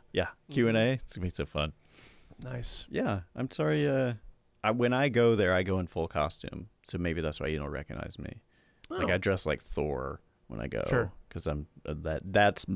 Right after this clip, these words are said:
Speaker 1: that's my chosen avatar of, of
Speaker 2: Right.
Speaker 1: sort of, like, male,
Speaker 2: Manness.
Speaker 1: m-, maleness.
Speaker 2: Yeah.
Speaker 1: But you just go as yourself, which I'm always, I'm like, "All right, good for him.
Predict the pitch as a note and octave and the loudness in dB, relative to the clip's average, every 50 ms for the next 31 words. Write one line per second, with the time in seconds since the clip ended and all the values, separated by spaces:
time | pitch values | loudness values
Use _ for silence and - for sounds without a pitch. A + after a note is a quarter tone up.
0 | - - - G#2 F#2+ F#2+ - - E2+ D#2+ D2+ - - E2+ E2 E2 D#2 - F2+ D#2+ | -6 2 4 4 4 6 4 2 2 2 2 2 2 4 4 4 2 2 0 0
1 | D2 E2 D#2 D#2+ E2 - - E2 E2 E2 E2 D#2+ - D#2 F2 - - - - C#3+ | 0 0 -2 -2 -2 -2 -2 -2 -2 -2 -2 -4 -4 -6 -6 -8 -14 -10 -6 -4
2 | C3+ B2+ B2+ B2+ B2+ B2+ B2 A#2 A2 - - _ - - - C#3+ C#3 C3+ A#2+ A#2 | -2 -2 0 0 2 2 2 0 -2 -4 -8 _ -14 -8 -6 -4 -2 0 0 0
3 | A#2 A#2+ A#2+ - B2+ B2+ C#3 - - - - - - _ _ - F#2+ F#2 - - | 0 0 2 2 4 2 2 0 -2 -6 -8 -12 -14 _ _ -6 -6 -4 -2 0
4 | G2 F#2 F2 E2+ F2 F#2 F2+ F2 F2+ - - - - _ - - - - - - | 2 2 4 2 2 2 0 0 -2 -4 -10 -12 -14 _ -20 -20 -20 -12 -6 -4
5 | A#2+ A2+ A2+ - - - - - - - B2 G#3 C#4 G3+ - - - E2 E2 D2+ | -2 -2 -2 -6 -8 -10 -6 0 4 4 6 6 6 4 4 4 4 4 4 4
6 | E2+ D2+ D2 - - B1+ - - - - - C#2 C#2+ - D2+ D2+ D2 D2 C#2+ C#2 | 2 -2 0 2 2 2 2 2 -2 -4 -6 -6 -2 -2 -2 -2 0 -2 -2 -4
7 | D#2 D#2+ - - G2 F#2 F#2 F2 F2 F#2 A2 C3+ A3 C#4+ D#4 - G#2 - C#3 - | -4 -6 -8 -6 -4 -4 -4 -4 -4 -4 -4 -4 -4 -4 -4 -4 -2 -4 -4 -2
8 | E3+ D#3+ E3+ A3 B3 - F#2 | 0 0 0 0 0 -2 -2